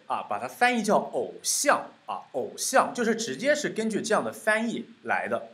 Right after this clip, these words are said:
啊，直接根据这样的翻译来的，成为一个偶像啊，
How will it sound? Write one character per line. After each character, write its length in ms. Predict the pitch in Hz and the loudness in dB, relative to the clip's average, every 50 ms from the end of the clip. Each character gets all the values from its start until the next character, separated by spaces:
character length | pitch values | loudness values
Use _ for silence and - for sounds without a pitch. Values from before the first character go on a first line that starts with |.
| - - | -10 -6
啊， 100 | 120 104 | -6 -6
直 140 | - 139 | -4 -2
接 100 | 165 226 | -2 -2
根 140 | 233 240 214 | -2 -2 -2
据 100 | 202 185 | -4 -4
这 80 | - 180 | 0 0
样 80 | 160 | 0
的 80 | 131 117 | 0 0
翻 180 | - 143 139 139 | 0 -2 -2 0
译 40 | |
来 160 | 127 98 87 87 | -2 -4 -4 -6
的， 100 | 92 - - - - - - | -8 -10 -12 -16 -20 -18 -10
成 220 | - - 185 196 | -4 -2 0 0
为 100 | 214 220 | 2 0
一 40 | 226 | 0
个 80 | 214 214 | 0 0
偶 200 | - - 104 - | -2 -2 -6 -4
像 280 | - - 214 170 - - - | 2 4 4 4 4 0 -4
啊， 240 | - 127 113 - - | -2 -2 -2 -4 -8